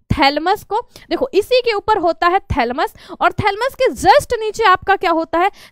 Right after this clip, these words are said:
थैलेमस के just नीचे आपका होता है आपका, आपका हाइ-, हाइपोथैलेमस, ठीक है।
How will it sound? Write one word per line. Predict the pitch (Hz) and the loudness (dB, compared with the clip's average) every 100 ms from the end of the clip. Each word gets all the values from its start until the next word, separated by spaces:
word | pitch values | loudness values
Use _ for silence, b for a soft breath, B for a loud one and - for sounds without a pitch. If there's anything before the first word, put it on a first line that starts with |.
| - | 2
थैलेमस | 349 370 480 | 2 2 -2
के | 466 302 | -2 0
just | 349 427 427 | 0 0 -4
नीचे | 359 339 370 | -6 -2 0
आपका | 330 - | 0 -2
होता | 311 294 285 | -2 -2 0
है | 285 381 | 0 0
आपका, | 254 247 - 349 466 b b | 0 -4 0 0 0 b b
आपका | 254 - 330 415 - b | -2 0 0 0 -2 b
हाइ-, | - 349 339 285 | 0 4 4 4
हाइपोथैलेमस, | 339 359 349 - 233 196 208 - | 0 0 -2 -2 -6 -6 -10 -8
ठीक | 349 | -4
है। | 392 | -2